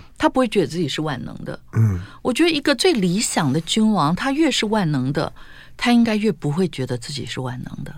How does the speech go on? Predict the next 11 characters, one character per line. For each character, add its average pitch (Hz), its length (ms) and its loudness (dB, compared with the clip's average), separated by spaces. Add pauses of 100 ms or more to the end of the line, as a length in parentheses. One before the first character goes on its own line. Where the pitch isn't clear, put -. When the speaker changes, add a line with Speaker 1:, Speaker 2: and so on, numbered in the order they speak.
(120)
Speaker 2:
嗯。 101 280 4 (320)
Speaker 1:
更 254 160 6
是 202 140 0
有 139 100 2
反 139 240 0
省 - 220 -6
精 143 260 -4
神 - 260 -8
的。 - 160 -8 (220)
Speaker 2:
嗯。 101 240 2 (360)
Speaker 1:
那 190 340 2